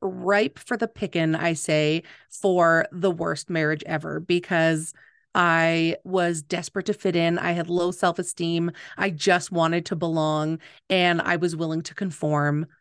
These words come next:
to whatever I needed to, to get that sense of belonging and approval. And so, you know, I I ended up marrying a super abusive sociopath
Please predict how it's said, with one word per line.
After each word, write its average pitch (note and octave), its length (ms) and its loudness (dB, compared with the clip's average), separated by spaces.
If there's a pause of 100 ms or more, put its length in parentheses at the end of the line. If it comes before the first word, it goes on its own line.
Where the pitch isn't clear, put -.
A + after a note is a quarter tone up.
(320)
to F3+ 380 2 (240)
whatever E3 600 0
I D#3 120 2
needed D#3 400 -2
to, A3 320 -2 (220)
to A3+ 120 -2
get D#3 260 0
that - 180 -2
sense D#3+ 340 -4
of D#3 400 -2 (480)
belonging D#3 500 -2
and E3+ 120 -4
approval. D#3 600 -6 (400)
And F3+ 240 2
so, E3 640 4 (760)
you G#3 120 4
know, E3+ 300 4
I F3 480 2 (320)
I F#3 120 -4
ended F3+ 260 -4
up E3+ 200 0
marrying E3 680 -2 (100)
a F3 320 0
super F3+ 600 0
abusive E3 680 -2
sociopath D#3+ 1120 -2